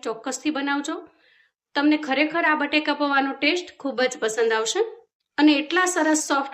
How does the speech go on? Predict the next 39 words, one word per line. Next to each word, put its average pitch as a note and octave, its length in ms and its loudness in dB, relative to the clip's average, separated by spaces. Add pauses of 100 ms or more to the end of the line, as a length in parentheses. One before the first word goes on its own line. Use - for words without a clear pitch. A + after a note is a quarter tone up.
બનીને C4 360 2
તૈયાર A#3+ 280 0
થશે C4 300 0 (300)
કે - 120 -8
પછી D4 280 0
હંમેશા D4 480 4
તમે B3+ 200 2
આ A#3+ 120 2
રીતે B3+ 260 0
બટેકા A#3+ 360 -4
પૌવા A3 280 2
બનાવવાનું G#3+ 460 0
પસંદ G#3+ 360 -4
કરશો C4+ 260 0 (540)
અને D4+ 120 8 (140)
એકદમ D#4+ 400 0
સરસ C#4 260 0 (100)
છૂટા C4 380 -2
છૂટા C4+ 280 -2 (180)
ફરસા B3 380 -2
પણ A#3 200 -2
બને A3+ 260 4
છે, F4 80 0 (580)
બિલકુલ D4+ 420 2
લોચા B3+ 360 2
જેવા A3+ 260 0
થતા A3+ 260 -2
નથી. C#4 300 0 (340)
તો E4+ 160 2
તૈયાર E4 300 4
થયેલા E4+ 340 2
પૌવાને C4+ 340 2
આપણે B3 300 0
હવે C4+ 180 0 (200)
સર્વ A3+ 220 -2 (100)
કરી A#3 220 -2
લઈએ. C#4 160 0 (280)
ખરેખર D#4+ 360 0 (160)
એકદમ C#4 300 2